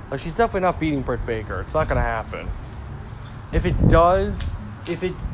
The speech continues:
does, I'll be very surprised. But I still think the plan, I still think the plan is for Britt Baker to beat Ruby. And then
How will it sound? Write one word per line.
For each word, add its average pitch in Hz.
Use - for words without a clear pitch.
does, 170
I'll 147
be 139
very 143
surprised. -
But 135
I 135
still 180
think -
the 175
plan, 151
I 135
still 165
think 180
the 170
plan 160
is 147
for 139
Britt 143
Baker 147
to 127
beat 156
Ruby. 139
And 123
then 123